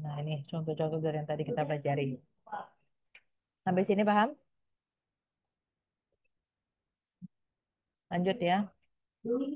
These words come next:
Nih, algoritma pembagian, jadi ada teorema kedua. Kalau A adalah bilangan bulat dan D adalah bilangan bulat positif, kalau dia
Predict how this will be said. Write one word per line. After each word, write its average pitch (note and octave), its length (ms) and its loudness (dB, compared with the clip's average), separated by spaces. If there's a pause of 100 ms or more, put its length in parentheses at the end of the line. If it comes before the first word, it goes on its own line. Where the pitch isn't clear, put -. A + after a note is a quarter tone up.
(180)
Nih, F3+ 160 2 (640)
algoritma A3 560 8
pembagian, G3+ 640 6
jadi G3+ 300 4
ada - 20 -6
teorema F#3 460 2
kedua. F3+ 480 4 (2000)
Kalau A3 320 10
A A#3 160 4
adalah G#3+ 240 8
bilangan G3+ 400 8
bulat G#3+ 400 8
dan G3+ 160 6
D A#3 160 12
adalah G3 320 6
bilangan G3 400 4
bulat G3 240 4
positif, G3 560 0
kalau G3+ 160 4
dia G#3+ 160 6